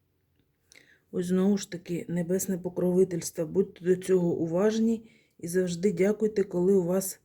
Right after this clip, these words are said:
добре склалася якась важлива справа. Небесне покровительство, але тут сос. Але тут ще добре здоров'я.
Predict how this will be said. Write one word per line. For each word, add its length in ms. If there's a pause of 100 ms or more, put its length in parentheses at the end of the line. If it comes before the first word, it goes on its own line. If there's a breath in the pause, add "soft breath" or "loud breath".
(460)
добре 360
склалася 540
якась 360
важлива 420
справа. 540 (440 soft breath)
Небесне 440
покровительство, 880
але 220
тут 240
сос. 520 (720)
Але 280
тут 260
ще 320
добре 400
здоров'я. 680